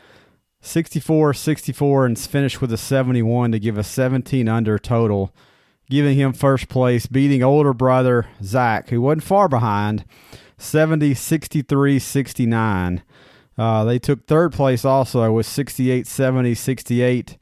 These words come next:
Um, their fourth place, he was also under par, seventy-one seventy sixty-nine for Zach Smith. And Wilson Baker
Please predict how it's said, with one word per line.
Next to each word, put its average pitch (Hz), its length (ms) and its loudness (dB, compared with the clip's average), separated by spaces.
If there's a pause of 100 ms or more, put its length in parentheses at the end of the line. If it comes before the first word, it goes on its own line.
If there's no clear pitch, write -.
(540)
Um, 101 340 -2 (420)
their 120 200 -4
fourth 160 380 0
place, 156 260 0
he 147 100 0
was 135 100 2
also 143 380 2
under 139 200 0
par, 143 360 0
seventy-one 135 680 0
seventy 131 560 0
sixty-nine 127 560 -2
for 113 120 -4
Zach 120 320 0
Smith. 123 300 -2
And 117 100 0
Wilson 151 360 0
Baker 120 480 0